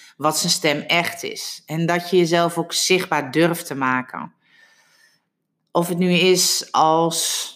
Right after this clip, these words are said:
wat dan ook je doet in de wereld. Het is niet zozeer de vorm, of je een ondernemer bent, of,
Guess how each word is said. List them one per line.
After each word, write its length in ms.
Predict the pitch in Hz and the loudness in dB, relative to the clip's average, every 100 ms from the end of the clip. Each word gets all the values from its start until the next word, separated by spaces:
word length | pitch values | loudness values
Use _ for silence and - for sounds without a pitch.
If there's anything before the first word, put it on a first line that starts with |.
| _ _ | _ _
wat 320 | - 202 269 269 | -10 0 0 2
dan 160 | 220 | 2
ook 240 | 190 202 196 | 4 2 0
je 140 | 180 | -2
doet 200 | 180 202 | -2 -2
in 160 | 160 180 | -2 -4
de 80 | |
wereld. 640 | 156 170 170 147 117 - - - | 0 2 2 -2 -8 -12 -20 -10
Het 160 | 254 | -8
is 100 | 262 | 0
niet 140 | 247 226 | 0 0
zozeer 360 | 180 160 151 | -2 2 2
de 80 | 147 | 2
vorm, 460 | 147 - 139 135 127 | 0 0 0 0 -4
of 140 | 123 | -6
je 60 | 143 | -6
een 120 | 147 | -4
ondernemer 580 | 156 160 160 175 175 151 | -2 0 0 2 0 0
bent, 480 | 147 143 143 135 - | 0 0 -2 -6 -4
of, 560 | 135 131 131 - - | -2 -2 -6 -12 -14